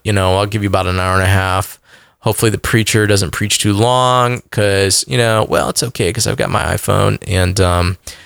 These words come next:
if he starts getting real boring, I'll just check my, um, you know, I'll just check my, uh, uh, my football scores and just make sure that, um, my fantasy football team is okay. And,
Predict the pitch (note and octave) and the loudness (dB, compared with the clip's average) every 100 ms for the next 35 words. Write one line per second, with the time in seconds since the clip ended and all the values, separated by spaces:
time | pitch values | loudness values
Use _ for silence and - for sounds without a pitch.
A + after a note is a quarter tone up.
0 | _ - A2+ - C3 - G#2 G#2 F#2+ G2 | _ -4 0 2 0 0 2 0 2 2
1 | G2 G2 G2 F#2+ - - - F#2 - F2+ | 4 4 2 0 0 -2 -2 -2 0 0
2 | F2 E2+ F2 F2 F2 F2 _ _ _ - | 0 0 2 2 0 -4 _ _ _ -20
3 | - _ D3+ D#3+ D#3+ F3+ - C3+ - A2+ | -20 _ 0 2 0 -2 -2 -2 -2 -2
4 | F#2+ F#2+ F#2 F2 F2 E2 F#2+ _ _ _ | 0 0 0 0 0 -2 -4 _ _ _
5 | _ - D2+ G#1 F2+ G2 C3 A2 G2+ G2+ | _ -4 -2 -2 -2 0 0 0 0 0
6 | - F#2+ F#2 F#2 F#2 F#2 F#2+ G#2+ - G2 | 2 2 2 2 0 0 -2 -2 -2 -2
7 | - - F#2+ F#2 F2 E2+ F#2+ G#2+ F2+ F2 | 0 2 2 4 2 0 0 0 0 0
8 | F2 F2+ F#2 - G2+ F2 A2 G2+ A2 G2 | 0 -2 -6 -4 -2 0 0 0 0 0
9 | G#2 F2+ F2+ G#2+ F#2 F2+ F2 F2+ G2+ F2+ | 0 0 0 0 2 2 0 0 0 2
10 | F2 F2+ E2 F#2 | 2 2 0 -2